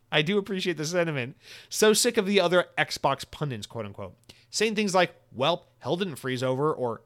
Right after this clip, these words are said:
"Xbox didn't stop making hardware this week." Like that is any, like that is what anyone thought would happen. Very glad you actually take a critical look at this stuff. Well, H D Hobbs, I appreciate it. Um,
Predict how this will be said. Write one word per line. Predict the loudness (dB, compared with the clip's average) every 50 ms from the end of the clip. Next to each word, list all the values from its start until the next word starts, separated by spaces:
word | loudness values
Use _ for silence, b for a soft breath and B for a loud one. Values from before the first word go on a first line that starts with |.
| _ _ -6
"Xbox | -4 -4 -2 -2 -2 -2 -2 -4
didn't | -6 -6 -2
stop | -2 -2 -2
making | 0 -2 -4 -2 0
hardware | 0 0 2 2 2 0 0
this | -2 -4 -4
week." | -4 -6 -6 B B B B B B B B
Like | -6 -2 0 0 0 -2 -8 _ _ -8
that | -4 -2 -2 -2
is | -2 -4 -4 -4 -6
any, | -4 -2 -2 -2 -2 -4 -8 -12 -20 _ _ _ _ _ _ _ _ _ _ _ _ _ _ -4
like | -2 0 2
that | 2 2 4
is | 2 2
what | 2 2 2
anyone | 2 2 2 0 0 -2
thought | 0 0 0 0 0 -2
would | -4 -4
happen. | -2 -2 -2 -2 -4 -8 -12 b b b b b -8
Very | -4 0 0 0 2
glad | 2 2 2 0 0
you | 0 0 0
actually | 0 0 -2 -4 -6
take | -6 -6 -8 -8 -8
a |
critical | -8 -6 -6 -6 -6 -6 -6
look | -6 -6 -8
at | -8 -10
this | -8 -8 -8
stuff. | -6 -6 -8 -8 -10 -12 -16 -20 b b b b b b _
Well, | -6 -6
H | -6 -6 -6
D | -6 -6 -6
Hobbs, | -4 -6 -6 -6 -8 -12 -12 -14 -18
I | -20 _ _
appreciate | -12 -10 -10 -8 -8 -8 -8 -8
it. | -8 -10 -12 _ _ _ -10
Um, | -8 -8 -8 -8 -10 -12